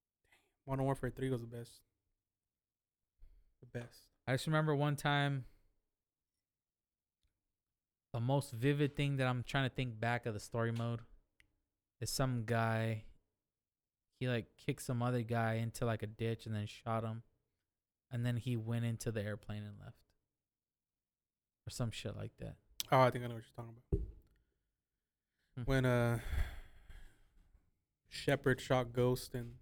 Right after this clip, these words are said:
Speaker 2: Probably.
Speaker 3: betrayed him.
Speaker 1: fucking asshole, huh? Fucking
Speaker 2: Something like that.
Speaker 1: prick.
Speaker 2: And then you had to, like, go to, like, some, isn't that the game you had to go to, like, a
Speaker 1: That's, that's
Speaker 2: oil
Speaker 1: Modern Warfare
Speaker 2: tank,
Speaker 1: Two.
Speaker 2: like a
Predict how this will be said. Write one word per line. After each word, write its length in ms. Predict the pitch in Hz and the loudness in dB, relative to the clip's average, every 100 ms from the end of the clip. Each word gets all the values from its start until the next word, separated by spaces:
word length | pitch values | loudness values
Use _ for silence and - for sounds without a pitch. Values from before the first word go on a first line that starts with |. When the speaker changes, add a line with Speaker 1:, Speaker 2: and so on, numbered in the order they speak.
| - - - _ _ _ _ _ | -20 -20 -20 _ _ _ _ _
Speaker 2:
Probably. 380 | - 123 113 113 | -2 0 0 0
Speaker 3:
betrayed 400 | 113 123 151 139 | -2 2 2 2
him. 120 | 131 117 _ _ _ _ - | -2 -8 _ _ _ _ -2
Speaker 1:
fucking 280 | 131 - 113 | 0 0 0
asshole, 500 | 120 147 - 127 123 | 4 4 2 -4 -2
huh? 60 | 123 117 113 _ _ _ - | -2 -4 -8 _ _ _ -20
Fucking 140 | 123 | -16
Speaker 2:
Something 160 | 131 120 | -14 -14
like 80 | 113 | -6
that. 60 | |
Speaker 1:
prick. 340 | 123 120 120 - _ _ - | 0 0 0 -10 _ _ -10
Speaker 2:
And 80 | 131 | -6
then 120 | 139 | -2
you 80 | 131 | -2
had 120 | 135 | -4
to, 80 | 143 | -4
like, 180 | 117 107 | -4 -4
go 120 | 113 | -6
to, 140 | - | -4
like, 140 | 110 95 _ - | -6 -6 _ -10
some, 200 | 120 117 _ - | -10 -10 _ -6
isn't 160 | 160 | -2
that 180 | 202 208 | 0 0
the 40 | 139 | 0
game 280 | 147 165 | 0 0
you 80 | 147 | 0
had 120 | 147 139 | -2 -4
to 60 | |
go 180 | 120 127 | -4 -4
to, 120 | - | -4
like, 280 | 127 120 - | -4 -4 -4
a 220 | 110 101 104 | -4 -4 -4
Speaker 1:
That's, 200 | 147 143 | -4 -2
that's 160 | 156 160 | 0 4
Speaker 2:
oil 80 | 160 | 6
Speaker 1:
Modern 140 | 170 170 | 8 8
Warfare 240 | 165 175 | 6 2
Speaker 2:
tank, 120 | 175 | 2
Speaker 1:
Two. 80 | - | 2
Speaker 2:
like 140 | 147 | 2
a 100 | 139 | 2